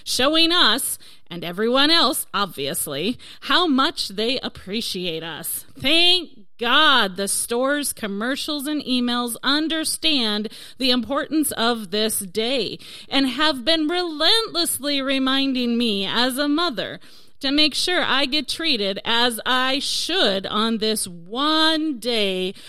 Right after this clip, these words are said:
reserved just for me.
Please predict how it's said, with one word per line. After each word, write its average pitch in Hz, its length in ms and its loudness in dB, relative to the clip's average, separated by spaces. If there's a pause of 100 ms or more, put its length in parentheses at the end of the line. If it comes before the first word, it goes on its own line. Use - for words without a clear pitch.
(160)
reserved 190 720 -2
just 202 580 -2
for 185 680 -6 (400)
me. 180 600 -12